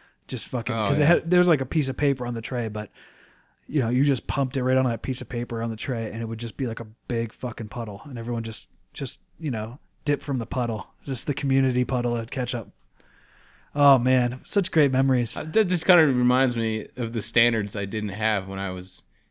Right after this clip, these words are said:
Speaker 2: younger. Like, now I probably wouldn't share f-, fries with my friends.
Speaker 1: No?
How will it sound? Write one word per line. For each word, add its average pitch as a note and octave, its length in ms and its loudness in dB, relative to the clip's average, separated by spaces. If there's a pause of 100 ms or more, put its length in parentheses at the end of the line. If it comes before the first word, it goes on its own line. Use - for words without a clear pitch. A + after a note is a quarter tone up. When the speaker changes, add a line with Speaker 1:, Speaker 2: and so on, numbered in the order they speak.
Speaker 2:
younger. F#2 480 -4 (100)
Like, E2+ 240 -8 (680)
now B2+ 480 4
I A#2 120 4
probably A#2+ 840 -2
wouldn't A2 380 -4
share A2+ 300 0
f-, G#2+ 60 -10 (840)
fries G#2+ 340 0
with A#2 140 -8
my G2 120 -4
friends. G#2+ 640 -6
Speaker 1:
No? A3+ 400 4